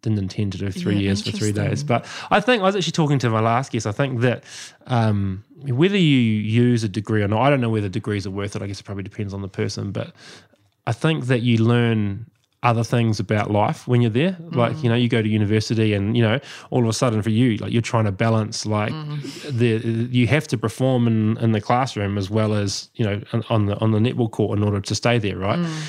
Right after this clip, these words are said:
Speaker 1: And those are sort of things that you don't normally get in, like, high school. You're managing your time and your energy and your effort and what you're doing. And, um, so, you know, whether you end up using it or not. Do you think you'll go back to teaching? Is that something that you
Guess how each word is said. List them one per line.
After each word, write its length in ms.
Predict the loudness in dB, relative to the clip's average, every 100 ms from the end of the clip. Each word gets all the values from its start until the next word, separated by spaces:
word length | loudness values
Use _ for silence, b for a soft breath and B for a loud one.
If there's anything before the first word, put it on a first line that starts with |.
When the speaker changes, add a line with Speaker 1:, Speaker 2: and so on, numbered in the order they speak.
| B 2
Speaker 1:
And 100 | 4
those 180 | 4 4
are 60 |
sort 160 | 2 0
of 80 | 0
things 320 | 0 0 0
that 180 | -4 -4
you 80 | -2
don't 160 | 0 2
normally 240 | 2 2
get 200 | 0 -2
in, 120 | -2
like, 160 | -2 -2
high 220 | 2 2
school. 280 | 0 -8 -6
You're 140 | 0
managing 380 | 4 4 2 0
your 100 | -4
time 480 | -2 0 2 0 -2
and 140 | -4
your 240 | -4 -2 2
energy 420 | 2 2 0 0
and 100 | 0
your 120 | 0
effort 240 | 0 0 -4
and 80 | -2
what 140 | -2
you're 80 | -2
doing. 320 | 0 0 0
And, 120 | -2 B B B B -2
um, 480 | 2 2 0 -2 -10 _
so, 320 | -2 0 2 0 -6 _
you 100 | -2
know, 80 | 0
whether 380 | 2 4 2 0 -4
you 180 | -4 2
end 160 | 2 2
up 160 | -2 -6 0
using 340 | 4 4 2
it 80 | 0
or 40 |
not. 160 | 0 2
Do 40 | 2
you 40 |
think 160 | 2 0
you'll 100 | 2
go 100 | 0
back 120 | -2
to 80 | -2
teaching? 340 | -2 0 0
Is 60 | 0
that 120 | 0
something 280 | 0 0 0
that 60 |
you 220 | 2 0